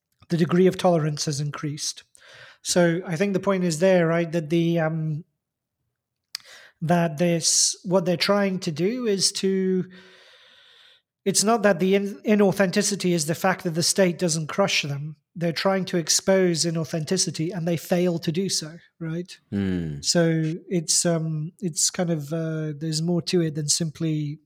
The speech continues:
Speaker 1: um, the fact that lack, the absence of repression is not demonstration of inauthenticity. The students are trying to kind of draw attention to, the students are trying to draw attention to certain kinds of things,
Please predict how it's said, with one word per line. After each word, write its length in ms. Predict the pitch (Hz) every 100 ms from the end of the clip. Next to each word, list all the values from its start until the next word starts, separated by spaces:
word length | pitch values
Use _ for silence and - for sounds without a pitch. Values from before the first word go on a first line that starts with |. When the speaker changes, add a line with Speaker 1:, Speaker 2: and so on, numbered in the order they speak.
| _
Speaker 1:
um, 500 | 165 147 147 143 147 _ _ _ _ -
the 100 | 165
fact 280 | - 160 -
that 100 | 160
lack, 320 | 180 175 -
the 120 | 175
absence 360 | 196 196 185 170
of 80 |
repression 640 | 165 - 190 180 156 143 180 - - - -
is 120 | 147
not 200 | 185 175
demonstration 640 | 180 170 - 185 170 -
of 60 | 160
inauthenticity. 880 | 165 160 175 151 185 - 143 170 170 _ _ _ _ _ _
The 100 | 165
students 540 | - 190 202 185 -
are 60 | 170
trying 520 | - 185 180 165 156 -
to 120 | 156
kind 360 | - 170 160 156
of 160 | 156
draw 220 | 139 170 160
attention 640 | - 214 208 - 151 139
to, 500 | 170 156 151 147 156 - _ _ _ - -
the 100 | 160
students 340 | - 202 180
are 40 | 156
trying 200 | 175 147
to 60 |
draw 160 | 160 160
attention 380 | 196 226 196 156
to 80 | 156
certain 220 | 185 156
kinds 220 | 175 156
of 60 | -
things, 420 | 320 233 185